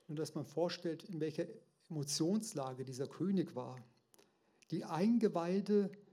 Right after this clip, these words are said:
drehten sich ihm vor Mitleid um. Also das ist wohl die Bedeutung aus dem Hebräischen. Und diesen gleichen Begriff, das ist auch interessant, wo wir das auch wieder sehen, wo also dieses Erbarmen zum Ausdruck gebracht wird,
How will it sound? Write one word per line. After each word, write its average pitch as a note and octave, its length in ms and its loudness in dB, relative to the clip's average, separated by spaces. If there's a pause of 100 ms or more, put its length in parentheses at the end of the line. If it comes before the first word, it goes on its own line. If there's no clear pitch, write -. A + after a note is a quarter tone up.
(180)
drehten F#3 440 0
sich F3+ 260 -4
ihm F#3+ 180 0
vor E3+ 180 -2
Mitleid E3+ 640 -4
um. D#3+ 320 -4 (760)
Also C#3 200 -18 (180)
das - 200 -10
ist F#3 180 -12
wohl D#3 120 -4
die D3+ 100 -4
Bedeutung D3 600 -4
aus D3 160 -10
dem B2 80 -10
Hebräischen. D3 680 -8 (1700)
Und F3 100 -2
diesen F3 220 0
gleichen F3+ 420 0
Begriff, D#3+ 520 -4
das D#3 180 -10
ist E3+ 120 -10
auch F#3 260 -4
interessant, E3+ 520 -6
wo D#3 140 -4
wir D#3 80 -4
das C#3+ 320 -10 (200)
auch E3+ 180 -6
wieder D#3 200 -2
sehen, D#3 540 -4 (380)
wo D#3 100 -4
also D#3+ 220 -8
dieses D3 320 -6
Erbarmen E3+ 600 -2
zum F3+ 200 -10
Ausdruck E3 380 -6
gebracht C3+ 520 -10
wird, F3+ 320 -4